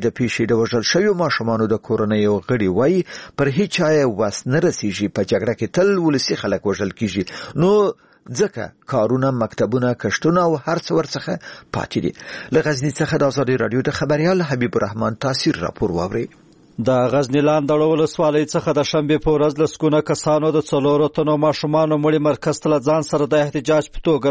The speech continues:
Speaker 2: راوړي وو. دغه کسانو د خاموش احتجاج په ډول دغه مړي د پوهنې ریاست مخ ته ایښي وو او د انصاف غوښتنه یې کوله. دوی په جګړه کې پر ښکېلو لورو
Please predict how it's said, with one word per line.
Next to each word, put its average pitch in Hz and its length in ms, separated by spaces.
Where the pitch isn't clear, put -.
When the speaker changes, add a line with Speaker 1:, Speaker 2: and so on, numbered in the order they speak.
Speaker 2:
راوړي 147 320
وو. 147 160
دغه 143 180
کسانو 151 360
د 143 120
خاموش 151 480
احتجاج 147 520
په 147 160
ډول 147 300
دغه 147 220
مړي 151 200
د 151 140
پوهنې 147 400
ریاست 147 440
مخ - 120
ته 147 160
ایښي 143 300
وو 147 100
او 143 40
د 143 140
انصاف 151 340
غوښتنه 139 400
یې 139 160
کوله. 147 360
دوی 147 240
په 160 60
جګړه 143 320
کې 147 160
پر 151 140
ښکېلو 143 420
لورو 147 260